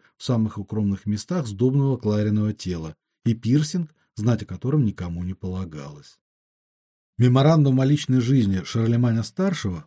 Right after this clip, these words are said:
поздней женитьбе, смерти жены при родах сына, создании клиники и начале успешного медицинского бизнеса историк пролистал, бездумно хлопая влажными ресницами. Он совсем пал духом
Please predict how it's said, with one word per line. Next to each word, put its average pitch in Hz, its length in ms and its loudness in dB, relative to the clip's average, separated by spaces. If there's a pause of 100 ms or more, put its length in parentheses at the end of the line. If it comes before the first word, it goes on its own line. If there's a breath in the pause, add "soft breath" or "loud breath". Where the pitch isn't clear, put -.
поздней 117 340 2
женитьбе, 139 720 2
смерти 123 420 0
жены 123 340 2
при 156 160 2
родах 151 400 6
сына, 135 420 2 (240)
создании 143 460 0
клиники 160 540 0
и 113 40 2
начале 120 360 0
успешного 117 520 -4
медицинского 107 680 -4
бизнеса 156 560 0 (200)
историк 233 440 -2
пролистал, 165 640 0
бездумно 123 520 2
хлопая 139 480 0
влажными 107 480 0
ресницами. 85 760 -6 (440)
Он 147 200 4
совсем 139 420 -2
пал 120 240 -2
духом 131 420 2